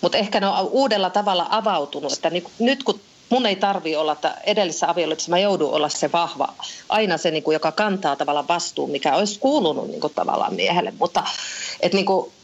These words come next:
ja mun täytyy selvitä. Ehkä se on lapsuudestakin asti, että mun täytyy selvitä ja mä pystyn. Ja,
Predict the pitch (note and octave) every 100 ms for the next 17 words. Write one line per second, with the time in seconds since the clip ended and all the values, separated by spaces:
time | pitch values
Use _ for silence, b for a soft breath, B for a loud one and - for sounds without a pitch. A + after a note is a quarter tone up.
0 | - - G3 G#3 G#3 A3 G#3 G3+ E3 D#3+
1 | F3 D#3 C#3+ - G#3+ A3 D4+ E4 D#4 D4+
2 | D4+ - F#3 E3 D#3 - - - D3+ E3
3 | F#3 F3 F#3 G3+ G3+ G3 E3 F3 D#3 D3
4 | D3 D#3+ - G#3 G3+ - D#3 D3 C#3+